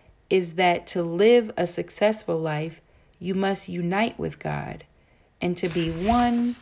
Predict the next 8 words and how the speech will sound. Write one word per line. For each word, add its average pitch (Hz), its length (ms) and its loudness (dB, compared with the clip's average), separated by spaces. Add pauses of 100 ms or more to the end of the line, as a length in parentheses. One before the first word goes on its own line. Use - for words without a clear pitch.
(320)
with 185 320 0
God 180 440 0
is 175 200 -4
to 165 140 -6
share 175 680 0 (240)
in 175 200 -2
God's 160 480 -2
attributes. 156 880 -4